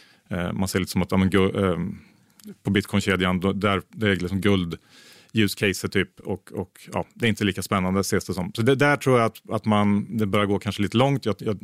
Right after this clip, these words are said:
jag är mer osäker på Ethereum längre fram. Det, där känns det mycket viktigare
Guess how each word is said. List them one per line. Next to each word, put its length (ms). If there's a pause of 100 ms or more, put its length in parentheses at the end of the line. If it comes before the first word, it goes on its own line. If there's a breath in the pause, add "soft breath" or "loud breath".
(140)
jag 220
är 40
mer 240
osäker 360
på 300 (460 soft breath)
Ethereum 480
längre 200
fram. 260
Det, 160
där 380
känns 240
det 60
mycket 200
viktigare 500